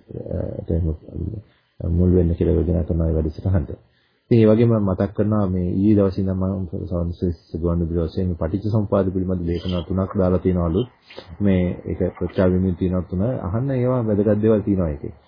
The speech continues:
ඉතින් අදත්, අ, ටික වෙලාවක ඒ වැඩි තුනම දාලා තියන්න. අ,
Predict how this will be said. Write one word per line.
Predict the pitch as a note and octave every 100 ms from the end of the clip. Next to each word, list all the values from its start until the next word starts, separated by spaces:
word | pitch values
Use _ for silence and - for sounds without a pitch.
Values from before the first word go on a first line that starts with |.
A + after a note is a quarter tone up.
| _ _
ඉතින් | F#2 F2
අදත්, | E2+ F2+ -
අ, | F2+
ටික | F2 F2+
වෙලාවක | F2 F2 E2+ F2
ඒ |
වැඩි | E2 D#2+ F#2 - - - E2+ D#2+ -
තුනම | - E2+
දාලා | E2 D#2+ D#2+
තියන්න. | F2+ E2
අ, | D#2+